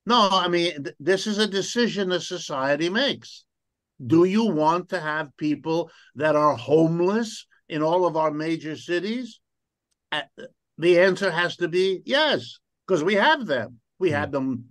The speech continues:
Speaker 1: now. We had them last year. We had them ten years
Speaker 2: <clears throat>
Speaker 1: ago. At the same time, in case you're interested, there are approximately five to eight,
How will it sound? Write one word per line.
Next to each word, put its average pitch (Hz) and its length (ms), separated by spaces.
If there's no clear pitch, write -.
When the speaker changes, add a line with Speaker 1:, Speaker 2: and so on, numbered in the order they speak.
Speaker 1:
now. 160 500
We 175 100
had 151 160
them 139 140
last 143 380
year. 233 480
We 160 120
had 156 140
them 131 180
ten 175 260
years 175 340
Speaker 2:
<clears throat> - 80
Speaker 1:
ago. 170 340
At 170 120
the 175 120
same 208 360
time, 247 340
in 131 100
case 175 300
you're 156 180
interested, 151 720
there 202 200
are 180 220
approximately 165 1120
five 226 720
to 165 220
eight, 156 360